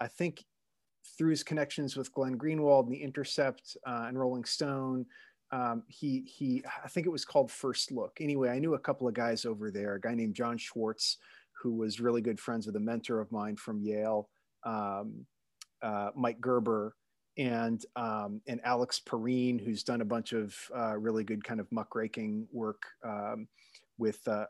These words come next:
he was with Gawker and, uh, later a place called Splinter. Now I think he writes for the New Republic. Anyway, they were pu-, trying to put something together down there. And so I went in, uh, to interview for a position, and I pitched a few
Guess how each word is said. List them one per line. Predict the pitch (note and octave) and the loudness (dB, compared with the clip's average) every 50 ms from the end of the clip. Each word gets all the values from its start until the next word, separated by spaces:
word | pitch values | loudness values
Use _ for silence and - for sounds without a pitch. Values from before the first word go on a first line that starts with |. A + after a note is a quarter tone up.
| - - | -4 -4
he | C#3 A#2+ A2 A#2+ C#3+ B2+ A#2+ B2+ | -4 -4 -4 -6 -6 0 0 2
was | A#2+ A#2 A2+ G#2+ - C3 | 2 2 0 -2 -2 -2
with | B2 A2 G#2 - - | -2 -4 -4 -2 0
Gawker | B2+ A2 A2 G#2+ - - A2 G#2 G2+ G2+ G#2 - _ _ - | 2 4 4 2 2 0 -2 0 0 -2 -4 -8 _ _ -10
and, | A2+ G#2+ G#2 G#2 G2 F#2+ G#2 | -8 -6 -6 -4 -4 -4 -4
uh, | G2+ G2 G2 G2 F#2+ A2 | -2 -2 -2 -2 -4 -2
later | A#2+ A#2 A2+ A2+ A2 | 0 0 0 0 -2
a | G#2 | -4
place | - - A2+ - | -2 -4 -4 -4
called | - - G#2+ - | -2 -4 -4 -4
Splinter. | - - - A2+ G#2+ G2+ A2 G#2+ | -6 -6 -6 -6 -4 -4 -4 -4
Now | G#2+ G#2 G#2 | -2 -2 -4
I | G#2 | -4
think | - - - - | -6 -8 -10 -8
he | G#3+ G3 | -6 -4
writes | F#3+ G#2 G#2 - | -4 -4 -4 -4
for | - - | -8 -8
the | G3 G#3+ | -6 -4
New | G#3 G#2 | -4 -4
Republic. | - G#2 - - A2+ A#2 - B2+ A2+ - - _ _ _ _ _ _ _ _ - | -4 -4 -4 -2 -4 -2 -2 -4 -6 -8 -10 _ _ _ _ _ _ _ _ 0
Anyway, | E3 E3+ D#3 D3 C3+ C3 | 2 4 6 6 6 8
they | D3 D#3+ | 8 6
were | D#3 | 4
pu-, | - - - F#3 - | 4 2 0 -2 2
trying | - F3+ F3 | 2 2 2
to | D#3+ | 2
put | - - E3 - | 2 0 -2 -2
something | - D#3+ C#3+ - C#3 A#2+ | -2 -4 -2 -2 -4 -4
together | - B2+ G#2+ B2 B2 B2 B2 A#2+ | -2 -2 2 4 4 4 4 2
down | A2 A#2+ A#2 A2+ A2+ G#2+ G#2 | 0 0 -2 -2 -2 -2 -2
there. | A2 A2+ A2+ A2+ A2+ A2+ A#2 - - _ _ | -2 -2 -2 -2 -2 -4 -6 -6 -10 _ _
And | - B2+ A#2+ A2+ - | -10 -8 -8 -6 -4
so | - C3 | -2 -2
I | A#2+ | 0
went | A#2+ A#2 B2+ B2+ B2+ B2+ | 0 0 0 2 2 2
in, | B2 B2 A#2+ A#2 A2+ A#2+ - | 2 2 2 0 0 -2 -2
uh, | B2 A2+ G#2+ | -2 -4 -4
to | - - A#2+ | -2 -4 -4
interview | D3 C#3 C#3 C3+ B2 B2 B2 A2+ | 0 2 2 4 4 4 2 2
for | - - B2+ | 2 0 -2
a | A2 - | -2 -2
position, | - A#2 G2+ G#2 B2+ B2+ - - C#3 B2 A#2+ | -2 -4 -2 0 0 0 0 0 0 0 0
and | A#2 A2+ | 0 0
I | G#2+ | -2
pitched | - - C3+ C#3 - - | 0 -2 -2 -2 -2 -4
a | B2 | -4
few | - - - B2+ B2 B2 A#2 A2+ | -4 0 0 2 4 4 2 0